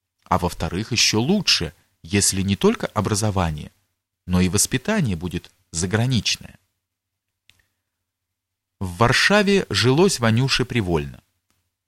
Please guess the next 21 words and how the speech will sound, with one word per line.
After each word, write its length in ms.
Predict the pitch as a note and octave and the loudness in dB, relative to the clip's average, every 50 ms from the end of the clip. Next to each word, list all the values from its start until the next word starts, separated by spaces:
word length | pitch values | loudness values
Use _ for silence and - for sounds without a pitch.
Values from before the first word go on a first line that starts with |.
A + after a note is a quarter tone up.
| _ _ _ _ _ | _ _ _ _ _
Квартира 640 | - F#2 G#2 A2 A2 - - C#3 C#3+ B2+ B2+ B2 A#2 | -2 0 0 2 2 2 2 2 4 4 4 4 4
русского 420 | B2+ C#3 C3 - - A#2+ A2 A2+ | 2 2 0 -2 -2 -2 -2 -2
посольства, 760 | - - G2 - - - D3 D3+ C3 - - - G#2+ G2 F2+ - _ _ _ _ _ | -2 -2 -2 0 2 2 2 2 2 0 -2 -2 -4 -4 -6 -6 _ _ _ _ _
большая, 800 | - F#2 F#2+ F#2+ F#2 - - - B2+ C#3 C#3 C3 A2 G2 F#2 - | -2 0 0 2 2 0 0 2 2 4 4 4 4 2 0 -4
убранная 580 | - B2 C3 B2+ A2+ A2+ G#2+ G#2+ G#2+ G#2 G2+ G2+ | -6 -6 -2 2 2 2 4 2 2 2 2 2
роскошно, 720 | G2 F#2+ - - - - C3+ D3+ D#3 - - - F2+ E2 - _ _ _ _ _ _ _ _ _ | 0 0 0 -2 0 0 0 2 2 0 0 -2 -6 -8 -8 _ _ _ _ _ _ _ _ _
так 180 | - F#2 F2 - | -4 -4 -2 -2
как 280 | - G2+ - - - | -2 -4 -4 -4 -6
Пётр 300 | - A2+ A2+ - - G2 | -2 -2 -2 0 -2 -2
Великий, 540 | F2+ F#2+ G2+ A#2 D#3+ F3 - - F2+ D#2 - - _ _ _ _ _ _ | -2 0 0 2 0 0 0 -2 -6 -6 -6 -10 _ _ _ _ _ _
скаредный 720 | - - - - - A#2 A2+ G#2+ G#2 F#2+ E2+ F#2+ F#2+ F#2 - | -2 -2 0 2 2 2 2 2 2 0 2 0 0 0 0
эконом 500 | - G2 - G2+ G2 G#2 A2+ A2 G2 - - | -2 -2 0 0 2 2 4 2 2 0 -4
в 120 | - - - | -8 -2 0
домашнем 480 | F#2+ F#2 G#2 G2+ - - - F2 F2 | 2 2 2 0 0 -2 -2 -2 -2
быту, 320 | F2 F2 - D#3 F3 E3 - _ _ _ _ _ _ _ _ _ _ _ _ _ | -2 -2 0 0 -2 -2 -4 _ _ _ _ _ _ _ _ _ _ _ _ _
любил 380 | - G2 A2 C3 C#3 F#3 F#3+ F3+ | 2 4 4 4 4 4 4 4
обставлять 640 | D#3+ - - - - C3+ B2+ C#3 D#3 E3 D#3 - - | 2 2 0 0 0 0 2 2 2 2 0 -2 -6
внушительно 960 | - G2 A2 C3+ C#3+ - - - E3+ F3+ E3+ - D#3+ D3+ D#3 D#3 D#3 D#3 - - | -6 0 0 2 2 2 2 0 0 0 0 -2 -2 -2 0 -2 -2 -2 -4 -6
в 140 | G2 G#2+ | -2 0
иноземных 580 | A#2 A#2+ A#2+ G#2 G#2 B2 B2 A#2 G#2 G2 - - | 2 2 2 2 2 2 2 2 0 0 -2 -2
царствах 680 | - - - C3+ D3+ - - - - D3 D3 - - | -2 0 0 2 2 0 -2 -2 -4 -6 -6 -6 -10